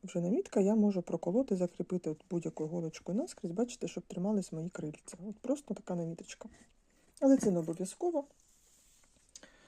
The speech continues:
Можете брати або ні. <clears throat> Далі ми знову-таки в будь-якому місці вколюємо голку і виводимо ми в місці, де приблизно ми плануємо шити, пришивати гудзичка. Бачите, ну от зараз, коли я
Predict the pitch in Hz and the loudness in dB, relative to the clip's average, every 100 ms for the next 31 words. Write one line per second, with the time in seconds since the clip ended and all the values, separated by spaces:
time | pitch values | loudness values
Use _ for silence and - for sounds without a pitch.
0 | - - - - 196 - - 180 294 - | -20 -20 -20 -2 -2 0 -2 0 0 2
1 | 180 175 214 147 143 - _ _ _ _ | 2 4 2 2 -4 -12 _ _ _ _
2 | - 330 277 349 339 277 277 285 240 - | 12 12 12 12 10 10 8 8 4 0
3 | 190 202 220 190 185 - 165 160 170 190 | 4 6 6 2 -4 -2 -2 -2 0 0
4 | 170 - 170 175 175 - 156 - 160 156 | 0 0 0 2 0 -4 -8 -4 -2 -2
5 | 151 151 247 311 320 - _ _ - - | -4 -2 -2 -2 -10 -12 _ _ -20 -20
6 | - - - - - 403 - 214 269 220 | -20 -20 -20 -20 2 4 4 8 8 10
7 | 202 180 175 185 370 - 180 165 285 208 | 8 6 6 6 4 2 0 4 4 4
8 | 175 170 226 254 180 185 220 180 170 233 | 2 4 4 6 4 4 2 2 4 6
9 | 240 202 190 - 214 196 196 - _ - | 8 6 4 0 0 2 -2 -4 _ -20
10 | - - - - 190 220 196 185 170 170 | -20 -12 -10 -2 2 4 4 2 0 -4
11 | - 175 240 349 - 202 180 165 - - | -6 -2 0 -2 2 4 4 0 -8 -20
12 | - - 185 180 - 180 175 165 | -20 -4 -2 -2 -4 -4 -2 -2